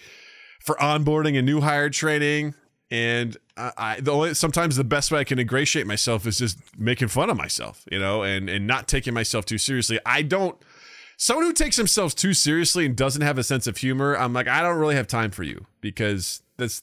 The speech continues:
that's not gonna be a very enjoyable experience for anybody if they're too uptight and they can't really, you know, ex-, accepting your flaws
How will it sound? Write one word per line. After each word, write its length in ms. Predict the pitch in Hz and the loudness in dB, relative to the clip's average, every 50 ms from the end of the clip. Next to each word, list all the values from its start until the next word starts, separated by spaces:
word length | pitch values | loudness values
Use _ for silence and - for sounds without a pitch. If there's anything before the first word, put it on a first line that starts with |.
| _ - | _ -4
that's 200 | 135 131 - - | -4 -2 0 0
not 140 | 151 139 - | -2 -2 0
gonna 140 | 131 117 | -2 -2
be 160 | 110 120 117 113 | -2 0 0 0
a 60 | 107 | 0
very 260 | 98 110 110 107 104 101 | 0 0 0 0 0 -2
enjoyable 720 | 98 87 82 104 95 98 101 95 92 92 87 87 85 - - | -2 -4 -4 -4 -2 -2 -2 -4 -4 -4 -4 -6 -6 -8 -10
experience 540 | 90 - - - - 92 92 90 85 76 - | -8 -8 -8 -6 -6 -6 -6 -6 -6 -8 -8
for 160 | - - 73 | -8 -8 -8
anybody 420 | 87 95 90 78 82 69 55 - _ - - - - - _ - | -6 -6 -6 -6 -6 -8 -10 -12 _ -18 -20 -20 -20 -20 _ -8
if 240 | 85 85 82 - | -8 -6 -6 -6
they're 120 | - 104 92 | -6 -6 -4
too 180 | - - 107 101 85 | -4 -2 -2 -2 -4
uptight 420 | - - 127 123 127 123 120 104 | -4 -2 -2 0 2 0 0 -2
and 120 | 98 87 | -2 -6
they 80 | 90 90 | -6 -8
can't 220 | - - 107 - | -6 -8 -8 -6
really, 360 | 85 95 92 85 80 76 67 - - | -6 -6 -6 -4 -6 -6 -8 -10 -12
you 120 | - 90 82 | -10 -8 -8
know, 160 | 73 69 71 - _ _ _ - - - - - _ - _ _ _ _ _ _ - | -8 -8 -10 -14 _ _ _ -20 -20 -20 -20 -20 _ -20 _ _ _ _ _ _ -8
ex-, 220 | - 113 - - 139 - - - - - - | -4 -2 -2 -2 -2 -4 -12 -16 -14 -4 -2
accepting 840 | 143 139 - - - 214 208 - - 214 220 214 202 190 175 147 - - | 0 2 2 2 2 2 0 0 0 0 0 0 2 0 -2 -4 -4 -2
your 180 | 127 139 143 131 | 0 0 2 0
flaws 800 | - - 127 127 127 131 139 156 180 190 170 - - - - | 0 0 0 2 2 2 2 2 2 2 2 0 0 -2 -4